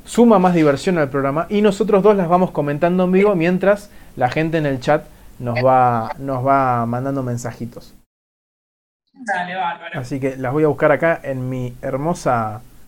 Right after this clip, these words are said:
Speaker 1: eh, en, en mi hermoso dispositivo, no tablet, celular, eh,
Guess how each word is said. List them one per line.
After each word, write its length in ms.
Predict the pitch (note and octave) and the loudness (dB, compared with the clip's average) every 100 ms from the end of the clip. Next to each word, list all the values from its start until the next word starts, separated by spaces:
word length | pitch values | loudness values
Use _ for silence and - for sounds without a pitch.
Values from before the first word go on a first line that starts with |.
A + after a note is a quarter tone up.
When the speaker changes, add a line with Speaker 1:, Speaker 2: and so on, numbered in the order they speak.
| _ _ A#2 | _ _ -10
Speaker 1:
eh, 460 | A2+ A2 A2 G#2+ - _ _ _ _ - | -10 -10 -10 -12 -16 _ _ _ _ -12
en, 240 | B2 B2 | -10 -10
en 100 | C3 | -8
mi 60 | C3 | -6
hermoso 320 | C#3 F3+ F3+ | -2 0 2
dispositivo, 840 | C3+ B2 B2 - A#2+ E3+ D3+ A#2+ A#2 | 0 -2 -8 -8 -6 0 2 2 0
no 300 | C3 D3+ C3+ | 0 0 2
tablet, 540 | E3 D#3+ C3+ A#2+ A#2 | 2 2 2 0 -2
celular, 560 | - - A#2+ A#2+ C#3+ C3 | -12 -10 -6 0 0 0
eh, 340 | A2+ A2 A2+ | -4 -8 -10